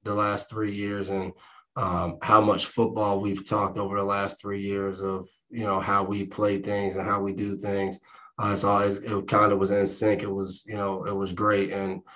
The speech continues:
you know, just watching them out there on the other side, uh, was different, uh, but it was a lot of fun seeing them out there, um, competing. Um, but I'm happy, I'm happy I don't have to play against my twin brother every week. So I'm looking forward to getting ready to go against the Jets next week and,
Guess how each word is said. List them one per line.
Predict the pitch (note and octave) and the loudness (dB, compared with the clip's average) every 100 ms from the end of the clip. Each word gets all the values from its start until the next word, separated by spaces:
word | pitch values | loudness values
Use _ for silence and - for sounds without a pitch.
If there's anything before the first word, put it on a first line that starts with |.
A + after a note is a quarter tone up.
| - _ | -20 _
you | A#2 | 6
know, | A2+ | 6
just | G#2 F#2+ | 6 4
watching | G#2+ A2 A2 G2+ | 6 6 4 2
them | G2+ | 0
out | G2+ | 0
there | G2+ | -2
on | G2 | -2
the | |
other | G2 G2+ G2 | 0 -2 -4
side, | - G3+ G2 F#2+ F#3+ | -2 2 4 2 -2
uh, | G2 G2 F#2 | -2 -2 -2
was | G2 F2+ | -4 0
different, | A2 G#2 - G2 G2 _ | 2 2 0 -4 -4 _
uh, | G2+ F#2+ F#2 | -4 -2 -2
but | F2+ G#2+ | -2 0
it | A2 | 0
was | G2+ | 2
a | |
lot | G#2+ G2+ F#2+ | 2 2 2
of | F#2+ | -2
fun | F#2+ F2+ | -6 -6
seeing | F2+ - G#2 G2+ | -8 -6 -4 -2
them | G2+ | 2
out | G2 G2 | 2 0
there, | G2+ G2+ F#2+ F#2+ - _ _ - | -2 -4 -2 -6 -12 _ _ -10
um, | A2 F#2 F2+ | -6 -4 -4
competing. | E2+ G2 F2+ A2 G2 G2 F#2 F2+ | -2 -2 2 4 4 2 -2 -4
Um, | F2+ G2+ F2 - | -6 -4 -4 -4
but | G2+ | -2
I'm | G#2 | 0
happy, | G2+ G2 F#2+ F#2+ F#2+ E2 - | 2 0 2 0 -2 -6 -6
I'm | G#2+ G2 | -4 -2
happy | G2+ G2 | -2 0
I | G2 | 0
don't | F#2+ | 0
have | F#2 | 0
to | F#2+ | -6
play | F#2 G2 F#2+ | -8 -4 -4
against | F#2+ F#2 | -4 -6
my | F#2 | -8
twin | F#2 F#2+ | -6 -6
brother | F2+ F#2 F2+ | -4 -4 -4
every | F2 F2 | -4 -6
week. | F2+ E2 | -8 -10
So | - F2 E2+ E2+ - - - - | -8 -6 -6 -8 -16 -20 -16 -6
I'm | F#2+ | 0
looking | G2 F#2+ F#2 | 0 0 -2
forward | - G2 F#2 | -2 -2 -2
to | F#2+ F#2+ F#2 | -4 -8 -6
getting | F2+ F#2+ | -4 -2
ready | G2 F#2+ | 0 -2
to | F#2 | -4
go | F#2 F#2+ F#2+ | -4 -2 -2
against | F#2+ - | -4 -6
the | E2 | -6
Jets | F#2 F#2 F2+ | -4 -4 -6
next | F#2+ F2+ - | -6 -6 -8
week | F#2+ F#2 | -8 -8
and, | F#2 F2 | -6 -6